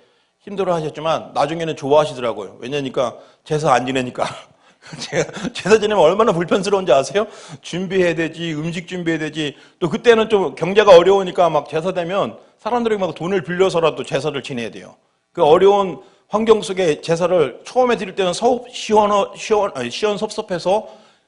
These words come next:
싫어했지만 나중에는 안 지내니까 좋아하시더라고요. 그 우리 집에 제사가 사라지는 그런, 어, 응답을 받았다 이 말입니다. 그때도 제가 할까 말까가 아니고 정말 하나님께 우리 가정을 주인은 그리스도라는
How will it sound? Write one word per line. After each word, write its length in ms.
싫어했지만 540
나중에는 580
안 180
지내니까 400
좋아하시더라고요. 840
그 180
우리 220
집에 500
제사가 440
사라지는 640
그런, 460
어, 500
응답을 300
받았다 280
이 60
말입니다. 420
그때도 720
제가 400
할까 300
말까가 500
아니고 840
정말 360
하나님께 600
우리 200
가정을 760
주인은 640
그리스도라는 680